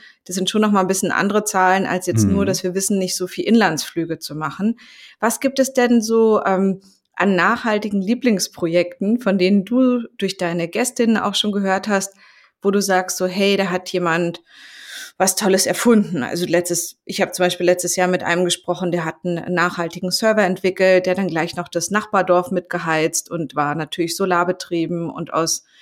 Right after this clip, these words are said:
Speaker 1: recycelten, äh, Rohstoffen gebaut. Da hatte ich wirklich auch, das war eine Innovation vom Anfang bis zum Ende, fand ich. Dann gab's einen ganz tollen nachhaltigen Logistikunternehmer, mit dem ich, äh, gesprochen habe. Aber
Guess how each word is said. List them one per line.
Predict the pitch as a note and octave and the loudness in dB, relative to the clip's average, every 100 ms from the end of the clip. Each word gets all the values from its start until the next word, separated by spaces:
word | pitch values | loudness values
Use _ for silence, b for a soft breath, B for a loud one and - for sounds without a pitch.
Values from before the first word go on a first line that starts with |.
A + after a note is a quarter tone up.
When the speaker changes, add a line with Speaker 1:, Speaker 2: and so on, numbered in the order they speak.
| b b | b b
Speaker 1:
recycelten, | G3 - F#3 F#3 F#3 F3+ F#3+ F3+ | -4 0 0 2 2 2 -2 0
äh, | |
Rohstoffen | F3 F#3 A#3 A#3 - F#3+ G#3 F#3+ | 2 4 4 4 2 -2 2 0
gebaut. | F3+ F3 F#3 F#3 | 2 4 4 2
Da | |
hatte | F#3 F#3 | -2 -4
ich | F3+ | -4
wirklich | F#3+ - - | -6 -4 -6
auch, | F3 | -6
das | F3 - | -6 -2
war | F3 F3 | 0 0
eine | - | 0
Innovation | G#3+ G3 F3+ - G#3 G#3+ G#3 | 0 2 0 0 2 4 2
vom | F#3 F3+ | -2 -2
Anfang | F#3+ G3 G3 F3+ | -2 -2 -4 -2
bis | F3 | -4
zum | - F3 | -6 -4
Ende, | A3 A3+ G#3+ | 0 0 0
fand | G3+ F#3+ | -6 -4
ich. | F#3 - b b b b b b b | -6 -6 b b b b b b b
Dann | - F3+ F#3+ - F3+ | -2 0 0 0 -2
gab's | D3 E3 F#3+ | -2 -2 -2
einen | |
ganz | F3 F3+ - | -2 -2 -2
tollen | F#3+ F#3 F3+ | 0 2 4
nachhaltigen | F3 F3+ F3 F3+ F#3 | 0 0 -6 -4 -4
Logistikunternehmer, | F#3 F#3+ A3+ A3+ - G3+ F#3+ F#3 F#3 F3+ | -4 -2 -2 -2 -2 -2 0 0 0 -2
mit | F3 E3+ | -4 -4
dem | F3+ | -4
ich, | E3+ - - | -4 -6 -6
äh, | E3+ | -6
gesprochen | - - G3 G3 G3+ | -6 -6 -2 0 2
habe. | F3+ E3 E3 F3+ E3+ B B B B | 4 2 4 2 2 B B B B
Aber | - G3+ F3+ E3+ E3 | 0 4 4 4 -2